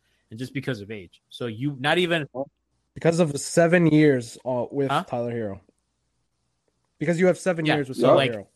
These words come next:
Speaker 1: that has a value in trade talks that Zach is not gonna give you. So, like, just re-, regardless of, like,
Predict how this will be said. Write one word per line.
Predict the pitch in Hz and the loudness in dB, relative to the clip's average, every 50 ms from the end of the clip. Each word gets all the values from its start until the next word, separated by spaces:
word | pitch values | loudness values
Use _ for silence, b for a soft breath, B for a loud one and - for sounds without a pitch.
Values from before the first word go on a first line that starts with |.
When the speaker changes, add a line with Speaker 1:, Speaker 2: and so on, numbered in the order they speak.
| _ _ | _ _
Speaker 1:
that | 151 156 170 165 | 0 0 2 2
has | 175 170 156 139 | 2 2 0 0
a | 139 | -2
value | 120 127 131 135 135 135 123 120 120 117 110 - | 0 2 2 2 2 2 0 -2 -6 -8 -8 -10
in | 113 123 113 - | -12 -12 -12 -14
trade | - - - - 135 135 131 | -18 -12 -6 -4 -2 -2 -2
talks | - 127 117 107 107 104 - - - _ | -4 -4 -4 -4 -6 -8 -12 -18 -16 _
that | - 113 113 104 95 92 | -8 -6 -6 -8 -8 -10
Zach | - 131 123 123 123 - | -8 -6 -4 -4 -6 -8
is | 120 107 | -10 -10
not | 117 120 117 110 - | -8 -8 -8 -6 -8
gonna | 120 104 101 | -10 -12 -12
give | 98 107 110 117 | -12 -12 -10 -8
you. | 135 139 143 151 147 147 _ _ _ | -6 -6 -6 -8 -10 -14 _ _ _
So, | - - 127 117 | -10 -8 -6 -6
like, | 117 110 107 - _ _ _ _ _ | -6 -8 -8 -12 _ _ _ _ _
just | 131 147 165 160 - - _ _ - | -8 -6 -6 -6 -8 -12 _ _ -2
re-, | 147 139 113 120 - _ _ _ _ _ _ _ _ _ _ _ - | -2 -2 -4 -6 -14 _ _ _ _ _ _ _ _ _ _ _ 2
regardless | 170 190 175 147 131 - - | 4 4 4 2 0 -2 -6
of, | 123 113 123 | -8 -8 -8
like, | 113 104 | -10 -10